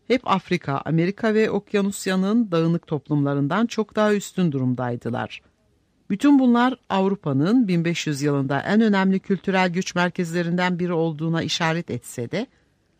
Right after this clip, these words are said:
Avrupa'nın günün birinde en tepeye çıkacağı hiç de belli olmuyordu. O halde Avrupa'nın yükselişinin sebeplerini araştırmadan önce,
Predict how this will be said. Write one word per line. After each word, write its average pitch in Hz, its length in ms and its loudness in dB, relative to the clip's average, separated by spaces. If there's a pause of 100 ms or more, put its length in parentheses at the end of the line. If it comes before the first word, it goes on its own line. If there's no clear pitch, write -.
(240)
Avrupa'nın 220 560 4
günün 214 300 4
birinde 202 400 0
en 208 260 0
tepeye 190 360 -2
çıkacağı 185 480 -4
hiç 196 300 -10
de 165 120 -2
belli 156 260 -2
olmuyordu. 123 760 -4 (920)
O 202 120 0
halde 147 280 4
Avrupa'nın 190 460 2
yükselişinin 202 640 0
sebeplerini 185 640 -2
araştırmadan 165 760 -2
önce, 127 400 -4